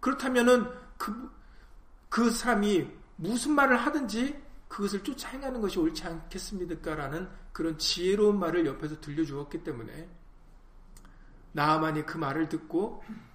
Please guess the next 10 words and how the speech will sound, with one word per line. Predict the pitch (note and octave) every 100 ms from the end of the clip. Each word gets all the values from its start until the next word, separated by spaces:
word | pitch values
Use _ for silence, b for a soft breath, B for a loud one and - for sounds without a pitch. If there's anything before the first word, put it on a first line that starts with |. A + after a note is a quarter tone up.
| -
순종해서 | - - D4+ D4+ B3+ G#3+ F#3+ D3+
요단강에 | C#3 E3 D#3+ D3 D3 B2+ B2+ D#3 -
일곱 | D#3+ D#3 D#3
번 | C#3 B2
물을, | C#3 D#3+ - -
일곱 | D#3+ D#3 D#3+
번, | D3+ C#3+ F#3+ - B B -
어, | B2+ C3 -
잠-, | - D3+ D3+ D3+ - - - -
그 | C3+ B2 A#2+ - -